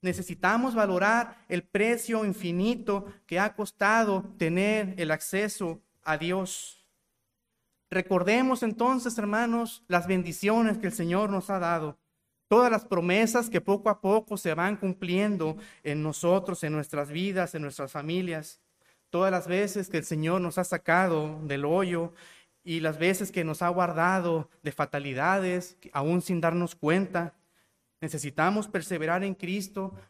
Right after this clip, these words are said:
porque no hay otro camino, no hay otro método, no hay otra forma. Por eso Él dijo, Señor Jesucristo, en Juan catorce seis, "Yo soy el camino y la verdad y la vida, y nadie viene al Padre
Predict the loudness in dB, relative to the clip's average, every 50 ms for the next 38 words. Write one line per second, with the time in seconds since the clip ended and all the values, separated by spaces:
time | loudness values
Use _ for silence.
0 | _ -4 -4 -4 -2 -4 -4 -2 0 0 0 2 2 2 0 0 -2 -6 _ -6
1 | -4 -4 -2 -2 -2 -2 0 0 0 -2 -2 -2 -6 -6 -4 -4 -2 -2 0 0
2 | 0 0 0 0 -2 -4 -6 -10 -14 _ -6 -4 -4 -2 -2 -2 -4 -4 -4 -4
3 | -4 -2 -2 0 0 2 2 0 0 -2 -2 -2 -2 0 -2 -2 -2 -2 0 -2
4 | -2 -2 -4 -6 -6 -2 0 2 2 2 2 2 0 0 -2 -6 -16 -20 -20 -20
5 | _ _ 0 2 2 2 2 0 0 0 0 2 0 0 0 2 2 0 0 0
6 | -4 -8 -16 -20 _ _ -4 0 0 0 0 0 -2 -2 -4 -4 -2 -2 -2 -2
7 | -4 -2 -2 -2 -2 -2 -6 -16 -6 -4 -4 -2 0 0 -2 0 0 -2 -2 -2
8 | -2 -4 -4 -2 -6 -4 -2 0 2 2 2 2 0 -4 -8 -12 _ _ _ _
9 | _ 2 2 2 2 2 0 0 0 0 2 0 0 2 2 2 4 4 4 4
10 | 4 2 2 -2 -6 -6 -4 0 4 4 4 4 2 2 4 4 4 6 6 4
11 | 2 0 -4 -16 _ -4 -2 2 2 2 2 2 0 -2 0 2 4 4 4 2
12 | 0 -4 _ _ -4 -2 0 2 2 4 4 2 2 0 0 0 0 0 0 0
13 | -2 -2 4 6 8 8 8 6 4 2 2 0 -2 -4